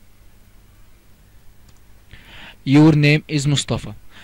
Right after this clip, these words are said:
آه، زي ما انتم شايفين يا جماعه هو خد القيمه مننا المستخدم وطبعها your name is مصطفى، او هت-، ممكن تكتب هلو مصطفى بعد كده تكمل البرنامج بتاعك عادي، آه، تعمل السكريبت بتاعك. آه، دي المتغيرات ال-، الادخاليه. كده احنا خلصنا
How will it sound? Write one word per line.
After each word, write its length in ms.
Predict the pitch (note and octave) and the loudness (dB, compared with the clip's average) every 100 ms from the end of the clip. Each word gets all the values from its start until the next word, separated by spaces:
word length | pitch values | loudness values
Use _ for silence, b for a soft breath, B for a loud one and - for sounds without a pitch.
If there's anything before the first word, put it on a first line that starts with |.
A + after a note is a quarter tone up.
| B - | B -6
آه، 200 | C#3 D3 | -2 0
زي 120 | D#3+ | 2
ما 60 | A#3 | 0
انتم 100 | A3+ | 0
شايفين 200 | G3 G3+ | -2 -2
يا 60 | |
جماعه 160 | F#3+ F#3 | 0 0
هو 280 | F3+ F3+ E3 | 2 2 0
خد 280 | - F#3 D#3+ | -2 -6 -6
القيمه 300 | - F3 E3+ | -8 -8 -8
مننا 360 | D#3 D3+ F3+ | -8 -8 -8
المستخدم 400 | D#3+ - G3+ G#3 | -8 -8 -10 -8
وطبعها 420 | F3+ F3+ F#3 F3+ | -10 -4 0 2
your 200 | D#3+ E3 | 0 -2
name 320 | D#3+ E3 D3 D3 | -4 -8 -8 -10
is 40 | |
مصطفى، 380 | C#3+ - D3+ D3 | -10 -10 -8 -6
او 340 | B2 B2 A#2 | -6 -6 -8
هت-، 160 | A#2+ C#3 | -8 -10
ممكن 220 | C#3+ - | -14 -14
تكتب 240 | - - B2+ | -18 -12 -10
هلو 300 | B2 B2+ D3 | -6 -4 -4
مصطفى 380 | C3+ - C#3+ C3 | -6 -10 -10 -8
بعد 140 | A2+ | -10
كده 180 | - C3+ | -10 -12
تكمل 380 | - C3+ C3+ B2+ | -8 -6 -4 -6
البرنامج 380 | A2+ A#2+ B2 | -10 -10 -10
بتاعك 320 | A2+ B2+ A#2+ A2+ | -10 -10 -10 -8
عادي، 300 | A#2+ C3+ C3 B B - | -8 -8 -12 B B -16
آه، 180 | A2 G#2+ | -10 -10
تعمل 300 | - C3 B2 | -6 -4 -4
السكريبت 460 | A2+ - G#2 - | -8 -8 -10 -10
بتاعك. 400 | - B2 C3+ - - - - - - - - - - - B B B B - | -8 -6 -6 -8 -20 -20 -20 -20 -20 -20 -18 -14 -12 -12 B B B B -8
آه، 720 | C#3 D3 D3 C#3+ C#3 C3+ C3+ - - - | -2 0 0 -2 -4 -6 -10 -14 -20 -18
دي 240 | D3+ A3+ | 0 2
المتغيرات 540 | G#3+ F3+ D3+ E3 F3+ | 2 0 0 0 2
ال-، 340 | D3+ C3+ B2 A2+ A2+ A2 A2 G#2 A2+ | 2 2 0 -2 -2 -4 -6 -8 -10
الادخاليه. 580 | A#2 F#2+ A#2+ - C3+ C3 | -10 -10 -12 -8 -6 -2
كده 240 | A#3+ A#3 | 0 0
احنا 200 | A3 F3 | -2 -4
خلصنا 640 | D#3 D#3+ E3+ G#3 - F#3 | -4 -4 -4 -4 -4 -4